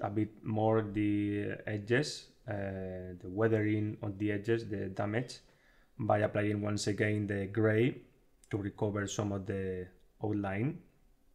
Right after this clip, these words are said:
Or to focus on some areas like the face, which is a main area on, on a figure. After that, with a application of this gray over the previous, uh,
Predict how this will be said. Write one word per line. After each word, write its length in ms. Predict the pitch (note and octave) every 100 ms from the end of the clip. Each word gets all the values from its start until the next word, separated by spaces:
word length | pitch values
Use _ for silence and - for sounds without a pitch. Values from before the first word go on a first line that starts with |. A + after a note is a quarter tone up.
| _ _ _ _ - -
Or 200 | A#2 C3 C3
to 200 | A2+ A2+ A2+
focus 760 | A#2 G#2+ A2 C3 C#3+ D3+ - - - _ _ _
on 200 | A2 A2
some 200 | A2 A2
areas 360 | A2 C3 A2+ F#2+ F#2+
like 160 | F2+
the 120 | F#2 -
face, 360 | A2+ G#2 - -
which 160 | G2+ -
is 140 | -
a 240 | F#2 F2 F2
main 580 | F2+ G2+ G2+ G#2 G#2 A2 - _ -
area 300 | G2 F#2+ G2
on, 140 | G#2
on 140 | G2 F#2
a 80 | -
figure. 240 | G#2+ G#2 - - _ _ _ - - - -
After 280 | - - C#3
that, 300 | B2+ C3+ E3 - - - -
with 300 | A2 G#2 G2
a 580 | G2+ F#2+ F#2 F2+ F#2 F#2+ - - -
application 880 | - G#2 A2 G#2+ - A2 A2 A2+ A2+ A2+
of 160 | A2 - - _ _ _ _ A2
this 240 | A2 G2
gray 440 | - A#2 A2+ A2+ A2 A2+
over 180 | A2 G#2
the 240 | G#2 G2+ G2 -
previous, 720 | A2+ A2+ A2 A2 A2 G#2+ - - - _ _ -
uh, 680 | G#2+ G2+ G2 F#2+ F#2 F2+